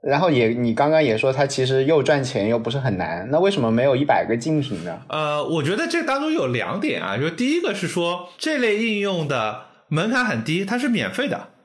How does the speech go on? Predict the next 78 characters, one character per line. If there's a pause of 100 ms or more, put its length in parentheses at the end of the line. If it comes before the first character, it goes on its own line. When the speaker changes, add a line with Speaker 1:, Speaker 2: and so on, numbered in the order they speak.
(520)
Speaker 2:
对
不
对？
如
果
我
是
免
费
的，
我
又
是
市
场
第
一
名， (680)
如
果
你
去
用，
你
会
说
我
非
要
去
用
一
个
市
场
第
二
名
的
免
费
的
吧？
很
难。 (260)
如
果
是
个
免
费
的
应
用，
有
人
告
诉
你，
所
有
人
都
告
诉
你
这
东
西
很
好， (500)
用
的
人
很
多， (760)
然
后